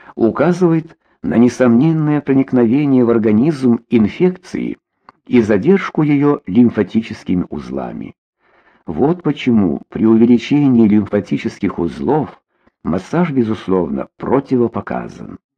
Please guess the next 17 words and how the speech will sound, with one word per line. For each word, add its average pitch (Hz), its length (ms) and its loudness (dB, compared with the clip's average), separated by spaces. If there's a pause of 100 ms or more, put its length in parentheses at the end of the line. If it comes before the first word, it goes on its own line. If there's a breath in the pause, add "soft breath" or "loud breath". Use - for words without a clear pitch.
(240)
так 95 140 -2
как 98 160 -4
возникающее 107 880 -2
под 95 180 -4
влиянием 98 640 0
массажа 95 640 -4
усиление 98 760 0
лимфооттока, 104 1120 -2 (500 soft breath)
а 127 120 -4
следовательно 131 840 0 (260 soft breath)
и 127 120 0
кровооттока – 113 1160 -2 (480)
может 175 420 0
способствовать 170 720 -4
в 151 40 -4
этом 156 240 -4
случае 143 640 -4